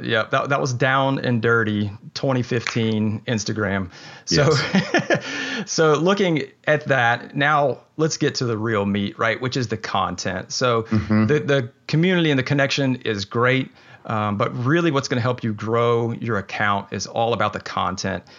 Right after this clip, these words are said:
Speaker 1: And, and I know, John, you hit it last week and you talked about Instagram is a visual platform. It's all about the visual aspect of people going on there. They're on their phone, right? It's all mobile.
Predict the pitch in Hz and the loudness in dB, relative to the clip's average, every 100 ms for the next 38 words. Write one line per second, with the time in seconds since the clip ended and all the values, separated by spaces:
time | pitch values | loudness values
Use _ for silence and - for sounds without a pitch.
0 | - - - 117 107 110 104 - 127 131 | -20 -14 -4 0 2 0 -2 -4 -2 0
1 | 123 117 113 113 110 120 104 110 101 - | 0 0 0 0 0 0 2 0 0 -2
2 | 107 101 90 101 101 101 95 95 92 - | -2 -2 -2 -2 0 -2 0 -2 -2 -2
3 | 135 123 120 110 107 104 104 104 98 113 | -4 -2 -2 0 0 -2 -2 -4 0 0
4 | 110 107 98 - 98 95 - 101 92 - | 0 0 -2 0 0 0 -2 -4 -4 -4
5 | - - 117 120 104 107 104 - - - | -6 -2 0 0 2 2 0 -2 -20 -20
6 | - - 110 107 98 120 117 120 120 117 | -18 -10 -6 -4 0 0 0 0 2 2
7 | 117 - - 110 110 - 107 101 101 139 | -2 -6 -2 0 0 0 0 -2 -4 -4
8 | 117 104 120 135 120 113 110 107 110 98 | -2 0 2 2 2 0 2 2 0 -2
9 | - - - 110 107 127 139 127 - 107 | -14 -20 -2 0 2 2 0 -2 0 0
10 | 107 101 107 104 110 113 117 107 101 104 | 2 2 0 0 0 2 2 2 2 0
11 | 101 | -2